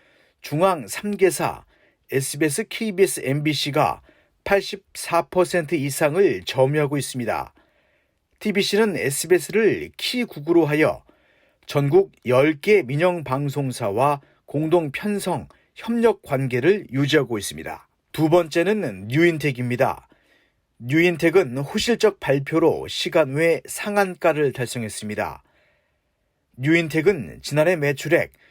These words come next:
오백칠십오억 원, 구천구백십이만 원으로 오점팔 퍼센트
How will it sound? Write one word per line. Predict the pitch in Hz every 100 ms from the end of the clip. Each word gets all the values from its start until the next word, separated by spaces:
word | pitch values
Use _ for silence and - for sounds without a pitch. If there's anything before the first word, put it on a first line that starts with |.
| _ _ _
오백칠십오억 | 123 143 185 196 - 208 - 208 - 139 170 156
원, | 180 202 107 78 - _ _ _ _ _
구천구백십이만 | - 151 - 202 185 147 143 196 196 - - - 131 156 165
원으로 | 160 160 170 87 87 - _ _
오점팔 | 131 147 143 196 127 - 233
퍼센트 | 220 226 214 - 190 160 202 202